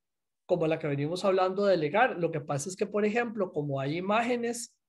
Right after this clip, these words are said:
que son de común denominador, ahorita ya no puedo pensar solo en mí. Yo tengo que pensar en el grupo de personas que utilizan la imagen, ¿ok? Y entonces hacer un trabajo un poco más, eh, colaborativo en ese sentido,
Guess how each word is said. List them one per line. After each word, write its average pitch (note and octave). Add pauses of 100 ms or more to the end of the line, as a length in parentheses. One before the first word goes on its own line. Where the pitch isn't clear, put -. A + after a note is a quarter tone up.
(140)
que D3
son E3
de G3
común C#3
denominador, G#3 (240)
ahorita E3+
ya G3
no G#3
puedo A3
pensar G3
solo G#3+
en F#3+
mí. G3+ (200)
Yo D3
tengo F#3
que G3+
pensar G3
en F#3+
el D3
grupo F3+
de A3
personas G#3+
que F#3
utilizan E3+
la C3
imagen, C#3 (580)
¿ok? - (520)
Y F#3
entonces F3
hacer G#3
un G#3+
trabajo G#3+
un G3
poco G3+
más, G3
eh, E3+
colaborativo F3+
en D#3
ese D3+
sentido, C#3+